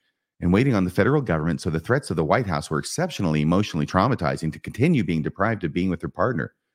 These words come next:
and starting a family. There's, they're trying to make a hint up here that this, um, delay of what should have been five to eight months, they said earlier,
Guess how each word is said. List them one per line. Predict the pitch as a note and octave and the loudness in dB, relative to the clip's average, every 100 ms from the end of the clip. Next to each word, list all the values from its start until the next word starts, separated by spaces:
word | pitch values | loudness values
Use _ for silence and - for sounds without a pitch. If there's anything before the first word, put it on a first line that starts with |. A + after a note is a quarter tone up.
| _ _ _ _ - | _ _ _ _ -8
and | D#2 | -2
starting | E2 D#2 D2+ | 0 2 0
a | |
family. | D2+ D#2 C#2+ B1+ - - _ _ _ _ _ _ _ _ _ _ _ - - _ _ | 0 0 0 -4 -8 -18 _ _ _ _ _ _ _ _ _ _ _ -20 -20 _ _
There's, | C#3 C3+ - - _ | 4 4 0 -14 _
they're | - F#2+ G#2 | -14 0 0
trying | G#2+ - G3+ | 2 2 4
to | |
make | D3+ G#2+ | 4 2
a | |
hint | D2+ E3 F#3 | -2 0 2
up | G2 - | 0 -2
here | D#2 D2 | -2 -2
that | C#2+ - - _ _ | -2 -4 -10 _ _
this, | - A2 - - - _ _ _ - | -2 -2 -2 -12 -18 _ _ _ -8
um, | E2+ D#2+ D#2+ D2 C#2+ _ _ | -2 0 0 -2 -6 _ _
delay | - G2 F#2 G2+ E2 C2+ A#1+ | 0 2 2 2 0 -2 -6
of | D#2 | -4
what | F#2 - | -4 0
should | G#2 | -2
have | F2 | 0
been | D#2 | -2
five | E2 E2 | 0 -2
to | - | 0
eight | F2 - | -2 0
months, | D#2+ D#2+ | -2 -2
they | D#2+ | -2
said | E2+ E2 | 0 0
earlier, | E2 E2 F2 | 0 0 -2